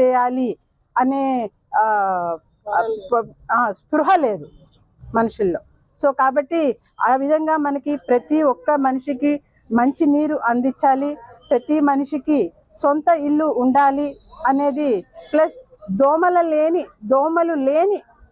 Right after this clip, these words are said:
నగరాన్ని చూడాలి అనేది మన నారాయణ గారి కల.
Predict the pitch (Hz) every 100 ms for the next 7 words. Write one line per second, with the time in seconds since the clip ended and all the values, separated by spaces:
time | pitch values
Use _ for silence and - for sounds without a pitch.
0 | - 254 285 320 302 320 - 294 277 247
1 | 185 - - - - - - - 269 311
2 | 311 349 311 220 - _ - 254 254 240
3 | 208 185 _ _ 247 262 285 285 277 269
4 | 262 285 233 165 - _ _ 240 240 294